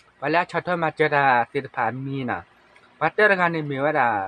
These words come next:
pada buat kuasa datu, masa wada, dolar tepah ba. Kira dengan ni, pada buat kuasa tabuna, dolar tepah ba. Dah terkadang ni,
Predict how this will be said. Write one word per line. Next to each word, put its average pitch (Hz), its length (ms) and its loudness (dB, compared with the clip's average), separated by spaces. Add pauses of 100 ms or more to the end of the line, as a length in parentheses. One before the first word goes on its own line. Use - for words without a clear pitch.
pada 131 480 -4
buat 123 400 -8 (560)
kuasa 160 320 -2
datu, 190 560 -2 (560)
masa 139 400 -4
wada, 135 480 2
dolar 123 960 -4 (1040)
tepah 135 320 0
ba. 117 240 0 (1300)
Kira 208 320 0
dengan 156 240 0
ni, 151 80 -2
pada 143 240 0
buat 147 240 -4
kuasa 147 480 -6
tabuna, 120 640 -4 (480)
dolar 135 320 -4
tepah 127 320 -6
ba. 110 320 -2 (400)
Dah 143 240 -2
terkadang 156 560 0
ni, 127 480 -6